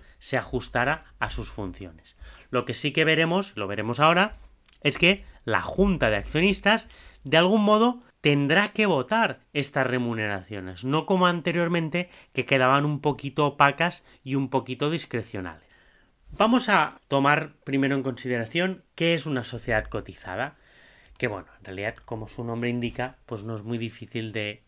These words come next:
de descubrir, y es que se trata de una sociedad que cotiza en bolsa. Pero ¿cuál es la novedad? La novedad es que se introduce en nuestro ordenamiento jurídico un concepto, y es que una sociedad cotizada en otro país de la Unión Europea, que no sea España,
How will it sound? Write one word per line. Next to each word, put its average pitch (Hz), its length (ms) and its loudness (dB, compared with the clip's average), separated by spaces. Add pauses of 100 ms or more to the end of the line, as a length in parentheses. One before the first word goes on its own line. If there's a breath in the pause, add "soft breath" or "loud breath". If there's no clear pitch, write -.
(140)
de 107 100 -10
descubrir, 131 720 -4 (100)
y 123 60 -6
es - 80 -8
que 131 100 -6
se - 160 -8
trata 110 440 -2
de 117 100 -6
una 107 140 -6
sociedad 104 360 -6
que - 140 -12
cotiza 101 380 -10
en 95 120 -10
bolsa. - 300 -18 (280 soft breath)
Pero 180 220 2
¿cuál 247 160 4
es 208 140 2
la 175 120 0
novedad? 110 480 -4
La 151 160 -2
novedad 214 480 0 (140)
es 160 180 -6
que 190 340 -2
se - 200 -8
introduce 151 420 -2
en 131 80 -4
nuestro 120 280 -6
ordenamiento 117 440 -4
jurídico 160 680 -4 (380 loud breath)
un 214 200 0
concepto, 180 640 0 (300 loud breath)
y 151 80 2
es 143 100 0
que 151 120 2
una 220 260 4
sociedad 180 380 0
cotizada 127 640 -4 (120)
en 160 220 0
otro 240 340 2
país 139 280 4
de 123 100 2
la 117 100 2
Unión 113 200 -2
Europea, 107 460 -6
que 107 140 -10
no 104 140 -6
sea 117 160 -6
España, - 420 -12